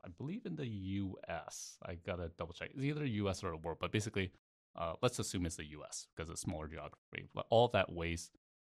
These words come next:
can fit in a single football field. So for the past century, the amount of waste that we've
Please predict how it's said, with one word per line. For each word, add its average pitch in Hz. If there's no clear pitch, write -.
can 78
fit -
in 80
a -
single 80
football -
field. -
So 85
for -
the 87
past -
century, 85
the 87
amount 90
of 87
waste 92
that -
we've 85